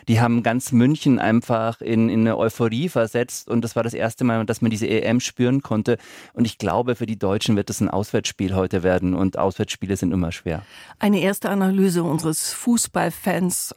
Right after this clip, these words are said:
Speaker 2: äh, Albert Ostermeier, heute bei uns zu Gast und schwer überzeugt davon, dass Fußball und Kultur zusammengehen und sich was geben. In diesem Sinne leitet er das Kulturprogramm zur E M, das Stadion der Träume.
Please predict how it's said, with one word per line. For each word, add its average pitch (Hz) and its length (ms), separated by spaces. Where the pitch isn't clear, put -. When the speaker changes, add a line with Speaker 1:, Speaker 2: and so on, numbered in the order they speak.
Speaker 2:
äh, 165 140
Albert 180 320
Ostermeier, 208 600
heute 233 240
bei 202 120
uns 190 260
zu 208 100
Gast 220 300
und 185 160
schwer 202 300
überzeugt 196 500
davon, 175 320
dass 185 180
Fußball 214 640
und 196 320
Kultur 226 680
zusammengehen 185 960
und 160 140
sich - 220
was - 260
geben. 156 440
In 156 80
diesem 156 240
Sinne 175 300
leitet 139 240
er 143 100
das 110 200
Kulturprogramm 156 720
zur - 280
E 165 200
M, 208 280
das 165 280
Stadion 139 680
der - 140
Träume. 160 480